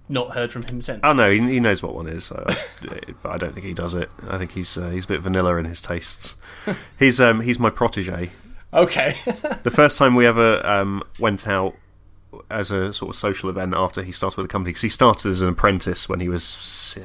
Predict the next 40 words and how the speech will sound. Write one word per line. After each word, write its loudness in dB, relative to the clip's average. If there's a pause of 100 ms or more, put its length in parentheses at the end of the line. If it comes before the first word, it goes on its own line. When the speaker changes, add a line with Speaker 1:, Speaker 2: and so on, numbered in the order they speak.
(140)
Speaker 2:
eighteen, -6
I -6
think. -8 (600)
Um, 0 (400)
and -4
then 2
a 0
few 0
years, 0
well, -4
maybe -6
a -6
couple -8
of 0
years 0
later, 0 (160)
we, -6
we -6
went 0
out -2
and, -2
uh, 2 (540)
I 0
took -6
him -2
to -10
one 2
side 0
and -2
had -4
a -8
very -2
sincere, -2
tender -2
moment 2
when 0
I 0
was -4
really -2
pissed. 0